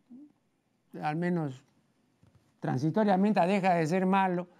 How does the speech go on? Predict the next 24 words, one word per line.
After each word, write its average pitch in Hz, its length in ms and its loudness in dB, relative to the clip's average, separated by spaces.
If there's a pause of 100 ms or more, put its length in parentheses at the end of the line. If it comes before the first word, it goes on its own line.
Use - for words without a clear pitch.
(440)
y 151 260 -4
resulta 175 380 0
bueno, 262 360 2
¿no? 202 180 -6 (400)
Como 147 220 -4
por 143 160 -4
ejemplo, 143 680 -2
si 147 260 -6
yo 170 140 2
odio 190 400 4
la 156 140 0
corrupción, 170 680 0 (600)
¿no? 233 220 -8 (760)
Entonces, 151 460 -6
en 147 80 -4
ese 160 140 -2
sentido, 170 560 0
eh, 127 560 -8
el 143 120 -4
odio 151 280 0
no 147 120 -2
es 139 120 -2
malo, 160 360 0 (300)
¿no? 131 220 -10